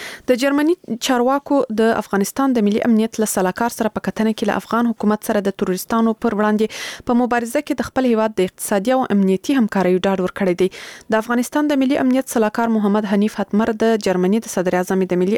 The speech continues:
امنیت له سلاکار جان هیکر سره په کتنه کې په افغانستان کې د غوڅ ملاتړ ماموریت تر چتر لاندې د جرمني ځواکونو له همکاریو ستاینه وکړه او د افغان پولیسو د ظرفیت لوړولو په برخه کې د جرمني مرسته ډیره مهمه وبلله. د ملي امنیت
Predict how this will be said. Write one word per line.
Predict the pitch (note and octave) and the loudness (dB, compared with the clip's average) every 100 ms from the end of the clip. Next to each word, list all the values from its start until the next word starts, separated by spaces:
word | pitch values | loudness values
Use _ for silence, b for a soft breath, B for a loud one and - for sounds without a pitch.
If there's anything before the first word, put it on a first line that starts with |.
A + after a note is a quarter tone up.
| A3+ | 0
امنیت | A3+ A3+ A#3 A3+ | 2 0 0 -2
له | G#3+ | 0
سلاکار | G#3+ G#3 A3 G#3 G3 | -2 -2 -2 -2 0
جان | A3 G3+ | 0 0
هیکر | A3 B3 - | -2 -4 -2
سره | G#3+ - | -4 -4
په | - | -4
کتنه | G#3+ G#3+ A3 | -2 -2 0
کې | G#3+ - - - - B3+ | -2 -4 -10 -10 -4 -2
په | A#3+ | 0
افغانستان | B3 A#3+ D4+ D4+ | -2 -2 -2 -2
کې | C4+ G3+ | -2 -2
د | G3 | -2
غوڅ | A#3 G#3+ | -2 0
ملاتړ | F#3+ - G#3 | 0 0 0
ماموریت | F#3 F#3 F#3+ A3 - | 2 2 0 -2 -2
تر | G#3+ - | -4 -4
چتر | B3+ C4+ A3+ | -2 0 2
لاندې | A3+ A3+ A3+ A3+ | 2 0 0 0
د | G#3+ | 2
جرمني | F#3+ F#3 F#3+ C4 B3+ | 0 0 2 0 0
ځواکونو | F#3+ F3 G#3 G3+ F#3+ | -2 0 0 2 2
له | F#3 | 0
همکاریو | F#3+ F#3+ G3+ G#3+ | 0 0 2 0
ستاینه | - F#3+ B3+ B3+ | 0 0 0 0
وکړه | - B3+ A#3 | -2 -4 -2
او | B3 A#3 | 0 0
د | G3 | -2
افغان | - A3+ A3+ G#3+ | -2 -2 -2 -2
پولیسو | G3 - F#3 | -2 -2 -2
د | F3+ | 0
ظرفیت | F3 - A3+ - | -2 -2 -4 0
لوړولو | G3+ G3+ G#3 G#3 | 0 2 0 0
په | G3 | -4
برخه | G3+ G#3+ - | -4 -4 -2
کې | G#3 - - - - G#3+ | -2 -4 -12 -12 -4 0
د | G3+ G#3 | 0 0
جرمني | G3 G3+ A#3+ A3+ | 0 0 0 -2
مرسته | - G#3+ F#3+ | -2 -2 0
ډیره | F#3 F#3 | 0 0
مهمه | F3+ A3 F3 | 2 2 2
وبلله. | E3+ F#3 F3+ F#3 B B B A#3 | 0 0 2 0 B B B 0
د | B3+ | 2
ملي | D4 C#4+ | 0 0
امنیت | C4+ C#4+ - | 0 0 -2